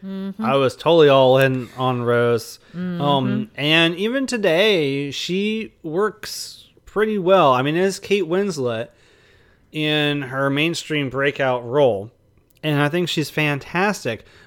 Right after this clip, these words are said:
Speaker 2: My question, though, is what are your thoughts on the romance, the, the, the love between Jack and Rose? Does that,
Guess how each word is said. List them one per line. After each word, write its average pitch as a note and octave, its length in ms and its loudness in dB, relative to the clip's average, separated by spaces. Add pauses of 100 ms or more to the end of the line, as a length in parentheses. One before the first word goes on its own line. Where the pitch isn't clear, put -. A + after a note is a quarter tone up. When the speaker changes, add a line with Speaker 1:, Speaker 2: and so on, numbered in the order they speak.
Speaker 2:
My G3+ 220 -2
question, F#3 680 -6
though, C3+ 380 -2
is C3 680 -2 (880)
what D3 280 2
are A3+ 40 0
your A#3+ 200 -2
thoughts E3+ 440 -2
on D3 180 0
the C3 80 -2
romance, D3+ 840 0
the, C3+ 180 0
the, B2+ 500 -2 (140)
the B2 180 -2
love D#3+ 380 0
between C#3 640 -2
Jack D3 360 -4
and D3 220 -4
Rose? B2+ 600 0 (680)
Does D#3+ 680 4
that, D#3 720 -2